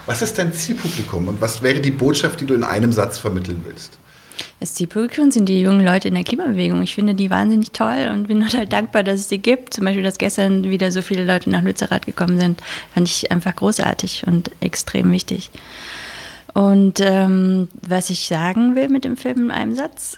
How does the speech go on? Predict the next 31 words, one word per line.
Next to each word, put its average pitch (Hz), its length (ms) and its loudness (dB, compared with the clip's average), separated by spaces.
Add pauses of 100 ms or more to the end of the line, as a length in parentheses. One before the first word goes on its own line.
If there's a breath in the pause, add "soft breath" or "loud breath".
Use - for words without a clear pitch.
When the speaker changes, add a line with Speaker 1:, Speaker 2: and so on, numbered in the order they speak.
(120)
Speaker 2:
ähm, 214 880 2 (1200 loud breath)
dass 190 240 0
wir 185 80 0
den 180 140 0
Kapitalismus 175 680 -2
überwinden 170 420 0
können 285 320 2
und 196 320 0
dass - 260 -8
wir, 185 120 -2
ähm, 175 460 -2 (1040)
dass - 280 -8
so, 175 80 -2
ähm, 170 560 0
schon 175 180 0
viele 175 220 0
Erfahrungen, 175 840 2 (720 loud breath)
äh, 175 220 2
Kampferfahrungen 180 720 4
gemacht 170 340 0
wurden, 185 320 0
die 180 140 0
wir 175 100 0
nutzen 180 380 0
können 180 400 -2
und, 175 440 -2
ähm, 170 280 -4
dass 175 200 -6
wir 170 160 -4
uns 165 240 -2
einfach 170 360 -4